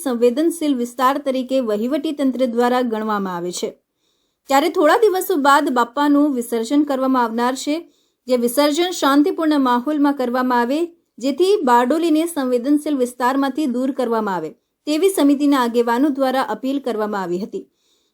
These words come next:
તો બીજી તરફ બારડોલીમાં ગણેશ વિસર્જનનો રૂટ કોઈ બદલવામાં આવ્યો નથી. સાથે જ વહીવટી તંત્રને સાથ સહકાર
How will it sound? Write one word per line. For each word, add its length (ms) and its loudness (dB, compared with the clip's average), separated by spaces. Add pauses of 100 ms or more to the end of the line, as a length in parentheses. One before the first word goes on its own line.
તો 120 4
બીજી 200 2
તરફ 260 0
બારડોલીમાં 680 2
ગણેશ 320 0
વિસર્જનનો 640 -2
રૂટ 260 -4
કોઈ 220 0
બદલવામાં 540 2
આવ્યો 200 0
નથી. 260 -10 (520)
સાથે 280 0
જ 220 0
વહીવટી 480 0
તંત્રને 480 0
સાથ 400 -2
સહકાર 340 -2